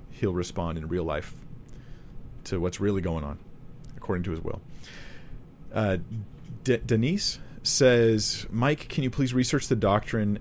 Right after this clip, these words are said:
and dive deep into Mosaic teachings? They are a well-known church based in L A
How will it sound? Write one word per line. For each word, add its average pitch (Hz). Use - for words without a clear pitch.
and 92
dive 92
deep 107
into -
Mosaic 92
teachings? 90
They 107
are 104
a 87
well-known 110
church -
based 107
in 107
L 123
A 90